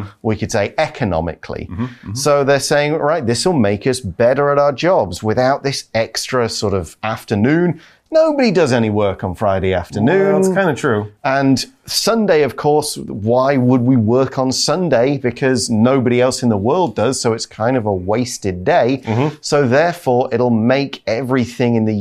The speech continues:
Speaker 1: U A E a bit better at doing its
Speaker 2: Mm.
Speaker 1: business.
Speaker 2: And it might also attract workers from other countries
Speaker 1: Oh,
Speaker 2: who are
Speaker 1: yeah.
Speaker 2: like, "Hey, I'd like to move there. I'll only have to work four and a half days a week." That
Speaker 1: Yeah.
Speaker 2: sounds good.
Speaker 1: Sounds great, and that'll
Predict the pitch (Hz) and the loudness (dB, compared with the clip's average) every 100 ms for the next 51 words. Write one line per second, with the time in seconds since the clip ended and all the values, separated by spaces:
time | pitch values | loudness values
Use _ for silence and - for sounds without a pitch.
0 | 113 110 107 107 104 87 202 113 - 156 | 2 2 2 0 -2 0 -2 -2 -2 0
1 | 156 143 127 131 127 117 117 220 208 147 | 2 0 0 0 2 2 0 0 -2 0
2 | 104 139 113 104 90 80 - - 117 123 | 0 0 0 -2 -4 -4 -8 -6 -2 0
3 | 123 170 156 165 151 127 147 - 175 226 | 0 2 2 0 0 -2 -2 -4 -2 -2
4 | 254 156 123 113 117 101 95 117 117 110 | -2 0 0 0 -4 -6 -4 -2 -2 -2
5 | 104 196 247 254 180 262 190 240 233 254 | -2 0 0 0 0 2 2 2 2 2
6 | 196 247 202 160 220 190 - 139 139 113 | 2 2 2 2 0 -2 -2 -4 -2 0
7 | 160 247 214 208 - - - 170 127 110 | 0 2 2 0 -10 -20 -2 2 2 0
8 | 123 135 147 - 165 175 170 - 175 190 | -2 0 -2 -4 -4 -4 -6 -2 0 2
9 | 196 196 202 202 226 233 233 269 311 285 | 0 0 -2 -2 0 0 0 -2 -4 -2
10 | 117 165 208 170 135 120 95 - 208 247 | 0 0 2 0 2 0 -2 -2 0 0
11 | 233 - - 147 156 120 98 117 175 208 | -4 -6 -2 0 0 -2 -2 0 0 0
12 | 190 104 107 123 151 | -2 -2 0 0 -2